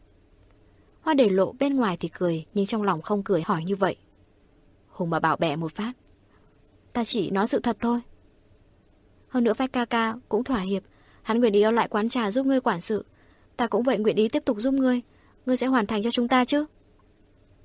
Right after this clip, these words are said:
Hoa Để Lộ không muốn toàn thành bọn họ, mà nghĩ tới Lãnh Thanh Phách, nàng không có cam lòng.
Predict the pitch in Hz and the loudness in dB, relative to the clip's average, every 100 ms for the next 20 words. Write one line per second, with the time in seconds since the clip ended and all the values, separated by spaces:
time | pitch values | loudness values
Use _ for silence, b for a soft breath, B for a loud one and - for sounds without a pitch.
0 | _ _ _ - 320 254 175 180 - 269 | _ _ _ -6 2 2 4 2 0 -2
1 | 269 226 269 339 - - 202 165 185 160 | 2 2 2 -4 -10 -4 -4 -4 -6 -4
2 | - 175 175 - b b b 240 208 262 | -4 -4 -6 -8 b b b 2 2 2
3 | 247 262 247 285 254 214 - 294 _ _ | 2 2 0 -2 -6 -6 -6 -10 _ _
4 | 214 170 - 208 202 226 202 190 156 | -6 -4 -4 -4 -2 -2 -2 -2 -4